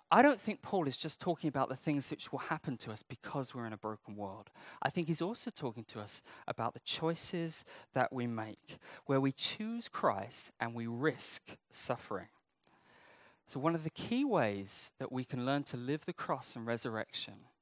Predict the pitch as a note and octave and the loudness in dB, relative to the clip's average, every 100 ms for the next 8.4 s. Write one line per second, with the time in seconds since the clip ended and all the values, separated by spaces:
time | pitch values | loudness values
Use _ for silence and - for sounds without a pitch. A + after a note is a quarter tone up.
0 | _ _ _ - - - - - - - | _ _ _ -20 -20 -20 -20 -20 -20 -20
1 | - - _ C3+ D3 C#3 C#3 C3+ B2+ D#3+ | -20 -20 _ 0 0 0 0 -2 -2 0
2 | E3 E3 - - - B2+ - A#2+ A2+ C3 | 0 -2 -6 -6 -4 -6 -6 -10 -4 -4
3 | - - - - - - - - - _ | -4 -4 -4 -8 -10 -10 -8 -12 -16 _
4 | _ - - - G#2 G#2+ - - - - | _ -16 -14 -8 -8 -8 -12 -14 -14 -16
5 | - _ _ _ _ _ _ _ _ _ | -20 _ _ _ _ _ _ _ _ _
6 | _ - D3 B3 G#3+ - E3+ F3 E3 - | _ 2 6 6 6 8 8 10 8 6
7 | C#3 C3 E3 G#3+ C3+ G#2+ - B2+ A#2 - | 2 4 4 6 4 4 4 4 4 0
8 | D3+ - - G2+ | -2 -4 -8 -6